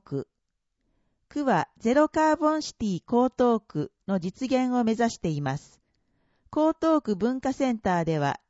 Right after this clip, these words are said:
エコックル江東と共催で、誰もが環境について楽しく学べるイベントを開催します。一、ランマ先生のエコ実験、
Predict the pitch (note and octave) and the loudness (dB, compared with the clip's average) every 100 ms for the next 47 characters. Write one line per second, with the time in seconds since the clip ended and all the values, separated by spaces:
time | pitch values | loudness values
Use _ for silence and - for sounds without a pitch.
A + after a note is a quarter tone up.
0 | - A3+ D#4+ E4 - C4 F#3 - G#3 A3 | -8 -4 -2 -2 -2 -2 -2 0 0 0
1 | A3 G#3+ G#3 G#3 - G3+ G3+ G3+ F#3 F3 | 0 -2 0 -2 0 0 0 -2 -4 -2
2 | D#3+ - _ _ _ _ - C#4 D#4+ C#4+ | -4 -4 _ _ _ _ -2 0 2 2
3 | G#3+ F3 - C#4 D4 D4 D4 C#4+ C4+ - | 0 0 0 -2 -2 0 0 -2 -6 -4
4 | C#4 A3 D#3+ - A3 C4+ D#4+ - - D#3+ | -4 -2 -4 -4 -4 -2 -2 -4 -4 -2
5 | D#3 G3 A3 A3 A3 G3 G#3 G3+ - G3+ | -2 0 0 0 0 0 -2 -2 -2 0
6 | G3 F#3+ F#3 - E3+ E3+ - D3+ D3+ - | 0 -2 -4 -2 -2 -4 -6 -8 -8 -10
7 | _ _ _ _ _ _ _ _ _ _ | _ _ _ _ _ _ _ _ _ _
8 | _ _ _ _ - G#3 - A3+ A3+ - | _ _ _ _ -10 -10 -8 -6 -6 -10
9 | _ _ _ B3+ E4 D#4+ C#4+ B3 A3 G#3 | _ _ _ -2 0 0 -2 0 0 -2
10 | - A3+ G3+ D#3+ - F#3+ - B3 A#3+ - | -2 -2 0 -2 -2 -4 0 0 0 -6
11 | - E3 C3+ | -6 -4 -6